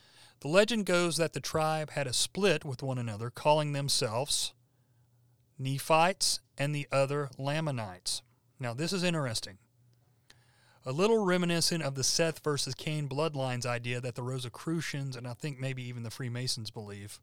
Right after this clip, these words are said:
Uh, Nephites were lovers of God, like the bloodline of Seth, and obeyed his teachings. But the Lamanites were similar to the descendants of Cain,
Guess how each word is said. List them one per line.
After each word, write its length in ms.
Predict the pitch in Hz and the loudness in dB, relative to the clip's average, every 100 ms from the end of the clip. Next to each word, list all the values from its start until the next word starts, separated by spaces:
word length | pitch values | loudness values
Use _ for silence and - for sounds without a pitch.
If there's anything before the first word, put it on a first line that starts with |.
| _ _ _ _ _ _ _ _ - - - - _ _ _ - | _ _ _ _ _ _ _ _ -20 -20 -20 -20 _ _ _ -4
Uh, 80 | 135 | 0
Nephites 600 | 180 202 185 170 170 - | 2 4 6 6 4 0
were 80 | 139 | 2
lovers 400 | 147 151 160 156 | 4 4 2 0
of 100 | 135 | 0
God, 540 | 143 147 151 156 143 - - - | 0 2 0 -2 -6 -10 -16 -16
like 500 | 135 139 143 143 - - _ _ _ _ - | -4 0 2 0 -4 -18 _ _ _ _ -8
the 80 | |
bloodline 420 | 131 139 135 139 147 | 0 0 2 0 2
of 80 | |
Seth, 460 | - 135 110 127 - _ _ - - - - | 2 2 0 -2 -6 _ _ -20 -20 -12 -2
and 120 | 139 | 0
obeyed 260 | 139 143 143 | 4 2 2
his 160 | 135 | 0
teachings. 720 | - 196 185 135 104 92 - - _ _ _ _ | 0 0 0 -2 -4 -4 -4 -4 _ _ _ _
But 140 | 135 135 | -4 -2
the 80 | |
Lamanites 880 | 131 156 226 208 143 131 165 - - _ _ _ _ _ _ _ - - - | -2 2 4 4 4 2 0 -2 -2 _ _ _ _ _ _ _ -20 -18 -6
were 80 | 143 | 0
similar 360 | - 180 180 | 2 2 2
to 120 | 160 147 | 0 0
the 140 | 139 | 0
descendants 500 | 139 - 160 151 135 | 0 0 0 0 -2
of 140 | 135 | -4
Cain, 480 | - 185 180 117 92 | -2 0 2 0 -4